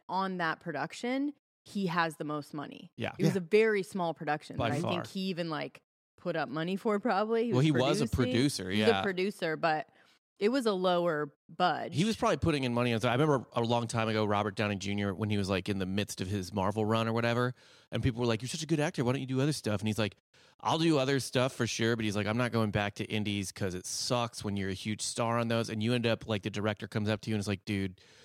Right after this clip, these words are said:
Speaker 2: we're out of money. Can you pay for,
Speaker 1: One hundred percent.
Speaker 2: um, like, craft service today? Like, can you get, can you ca-,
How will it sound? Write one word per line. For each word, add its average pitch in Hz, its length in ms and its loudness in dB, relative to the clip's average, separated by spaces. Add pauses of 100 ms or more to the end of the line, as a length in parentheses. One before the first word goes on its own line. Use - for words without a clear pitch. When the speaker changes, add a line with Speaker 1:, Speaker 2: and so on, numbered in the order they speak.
(140)
Speaker 2:
we're 117 100 0
out 110 120 2
of 107 40 0
money. 107 240 0
Can 104 240 -4
you 104 120 0
pay 104 320 0
for, 98 480 0
Speaker 1:
One 220 120 0
hundred 214 220 -4
percent. 98 360 0
Speaker 2:
um, 95 160 -10
like, 107 200 -4
craft 98 300 -4
service 95 360 -4
today? 87 340 -4
Like, 104 140 -4
can 104 140 -2
you 107 120 2
get, 101 180 -4 (200)
can 110 140 -4
you 104 100 0
ca-, 101 240 -6